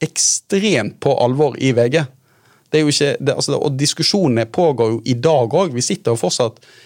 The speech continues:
ukentlig og diskuterer med utgangspunkt i bare Vulkan-saken og kildemanualen vår, hvordan skal vi løse, eh, ulike sit-, eh, situasjoner. Og min, det jeg hører er jo at veldig mange andre redaksjoner har,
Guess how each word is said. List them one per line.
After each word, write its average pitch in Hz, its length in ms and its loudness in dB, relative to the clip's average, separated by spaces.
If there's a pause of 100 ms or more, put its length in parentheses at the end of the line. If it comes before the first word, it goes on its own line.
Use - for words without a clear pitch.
(180)
ukentlig 135 560 0
og 117 80 -2
diskuterer 123 720 -2
med - 160 -4
utgangspunkt 123 720 -4
i 135 80 2
bare 117 220 0
Vulkan-saken 110 760 -2
og 110 80 -2
kildemanualen 113 1500 0
vår, 110 100 0
hvordan 120 240 -2
skal 110 160 -4
vi 110 80 -2
løse, 117 320 0
eh, 113 560 0
ulike 110 320 0
sit-, - 320 -6
eh, 113 160 2
situasjoner. 113 640 -2 (560)
Og 160 140 0 (100)
min, 180 480 2
det 160 240 2
jeg 156 240 0
hører 110 320 0
er 208 140 2
jo 175 80 2
at - 80 -18 (100)
veldig 143 400 -2
mange 131 320 0
andre 131 300 0
redaksjoner 110 580 0
har, 120 240 0